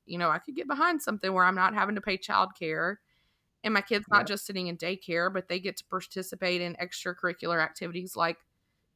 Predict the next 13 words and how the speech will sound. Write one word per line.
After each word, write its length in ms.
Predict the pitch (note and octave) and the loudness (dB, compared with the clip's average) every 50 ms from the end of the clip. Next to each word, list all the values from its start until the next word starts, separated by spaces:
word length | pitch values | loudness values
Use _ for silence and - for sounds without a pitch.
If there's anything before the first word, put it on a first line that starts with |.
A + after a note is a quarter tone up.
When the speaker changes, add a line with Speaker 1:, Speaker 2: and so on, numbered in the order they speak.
| _ - | _ -4
Speaker 1:
kids 300 | - G3 F#3+ F#3+ F#3+ G3 | -2 -2 -2 0 -2 -4
at 120 | F3+ - | -4 -4
more 200 | G3 F#3 E3+ D#3+ | -4 -2 -2 -2
affluent 360 | E3+ - - F3+ F3 D3+ - | -2 -4 -8 -8 -8 -8 -8
schools." 500 | - - - - G3+ F#3 F3+ F3 G3+ - _ _ _ _ _ _ _ _ _ _ _ _ _ _ | -10 -8 -6 -4 -2 0 -2 -2 -4 -8 _ _ _ _ _ _ _ _ _ _ _ _ _ _
Um, 340 | - A#3+ A#3 A3+ G#3+ G#3+ G3 - - _ _ _ _ _ _ _ _ G#3 | 8 8 10 8 6 4 0 -6 -8 _ _ _ _ _ _ _ _ -8
do 140 | G3 B3 B3+ | -4 -2 0
you 140 | B3 B3 | 0 0
think 500 | A3+ - - - C4 C4 C#4 D#4+ F4 - - | -2 -6 -6 -2 0 0 0 0 -2 -2 -2
a 80 | A#3+ | -2
policy 540 | A#3 - A#3 A3 G#3+ A3 A3 - - A#3 A3 | 0 2 2 2 2 2 -2 -2 -2 -2 2
like 240 | G#3+ G3+ G3+ G3+ - | 4 4 4 2 -2
this 640 | G#3 G3 G3 G3 G#3 G#3+ G#3+ - - - - - | -4 -2 0 2 2 2 0 -2 -6 -6 -8 -10